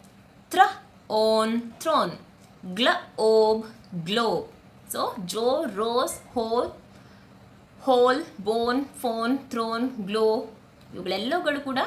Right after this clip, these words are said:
ಓ ಅಂತಾನೆ ಸೌಂಡ್ ಕೊಡುತ್ತೆ. ನೋಡಿ, ಓ ಜೊತೆಗೆ ಬಂದಾಗ್ಲೂ ಓ ಅಂತಾನೆ ಹೇಳ್ಬೇಕು, ಓ ಜೊತೆ ಡಬ್ಲ್ಯೂ ಬಂದಾಗ್ಲೂ ಓ ಅಂತಾನೆ ಹೇಳ್ಬೇಕು, ಒಂದು ಪದದ ಎರಡನೇ ಅಕ್ಷರ ಓ ಬಂದಾಗ್ಲೂ ಕೂಡ ಓ ಅಂತಾನೆ ನಾವು ಪ್ರೊನೌನ್ಸ್ ಮಾಡ್ಬೇಕು. ಇನ್ನು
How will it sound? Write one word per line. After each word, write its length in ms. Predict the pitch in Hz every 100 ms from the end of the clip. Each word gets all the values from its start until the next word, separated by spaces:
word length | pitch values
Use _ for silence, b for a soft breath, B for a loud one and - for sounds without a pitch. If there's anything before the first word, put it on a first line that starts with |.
| - - 196
ಓ 100 | 220
ಅಂತಾನೆ 340 | 220 233 320
ಸೌಂಡ್ 260 | - 208 202
ಕೊಡುತ್ತೆ. 400 | 180 - 180 156
ನೋಡಿ, 380 | - 175 247 - - -
ಓ 120 | 220
ಜೊತೆಗೆ 400 | 226 240 214 220
ಬಂದಾಗ್ಲೂ 540 | 233 233 226 226 226 320 -
ಓ 100 | 208
ಅಂತಾನೆ 320 | 220 226 240
ಹೇಳ್ಬೇಕು, 380 | 254 233 240 254
ಓ 200 | 349 233
ಜೊತೆ 220 | 202 214
ಡಬ್ಲ್ಯೂ 280 | 208 202 247
ಬಂದಾಗ್ಲೂ 460 | 240 240 233 240 247
ಓ 100 | 214
ಅಂತಾನೆ 340 | 233 240 247
ಹೇಳ್ಬೇಕು, 420 | 254 233 240 269 453 523 - - - - - - -
ಒಂದು 440 | 196 226 349 571 - - -
ಪದದ 300 | - 240 240 254 466 - - - -
ಎರಡನೇ 320 | 190 233 262
ಅಕ್ಷರ 240 | 240 226
ಓ 220 | 220 208
ಬಂದಾಗ್ಲೂ 420 | 214 202 196 185 185
ಕೂಡ 200 | 196 208 427 - - - -
ಓ 80 | -
ಅಂತಾನೆ 280 | 196 190 202
ನಾವು 300 | 269 190 220 539 - - -
ಪ್ರೊನೌನ್ಸ್ 400 | 190 180 180 -
ಮಾಡ್ಬೇಕು. 440 | 165 160 147 - 208 - - - - - B B B B B B B -
ಇನ್ನು 280 | 285 339